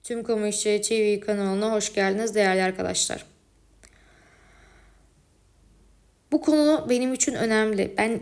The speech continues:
işçi değilim, lakin benim için önemliyse sizinkin iki üç kat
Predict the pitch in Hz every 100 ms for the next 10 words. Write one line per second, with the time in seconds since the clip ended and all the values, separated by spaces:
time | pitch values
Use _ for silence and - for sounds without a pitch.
0 | - 214 - - 190 214 220 185 180 180
1 | 196 226 226 226 277 - 208 214 240 -
2 | 208 196 190 196 240 247 190 196 208 190
3 | 220 214 226 220 202 - - 240 226 -
4 | 214 208 -